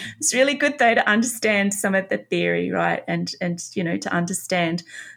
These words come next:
how world building and subcreation is done. But anyway, District nine. <laughs> And so District nine starts in an alternative Johannesburg in nineteen eighty-two.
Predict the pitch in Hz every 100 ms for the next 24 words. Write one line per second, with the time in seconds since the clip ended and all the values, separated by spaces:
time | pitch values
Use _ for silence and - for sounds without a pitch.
0 | _ - 185 185 180 175 175 175 170 170
1 | 165 160 - 175 - 170 175 180 175 156
2 | 151 - 170 - - - - 202 170 -
3 | - - 277 262 254 190 - 196 - 311
4 | 311 - - _ _ _ _ _ - -
5 | - - - 254 226 214 - 294 - -
6 | 240 196 202 202 - 180 160 185 - -
7 | 202 196 190 190 - 175 170 165 165 -
8 | 170 170 160 160 - 160 160 196 233 -
9 | _ _ - 175 156 170 170 175 165 160
10 | 165 170 - 156 151 156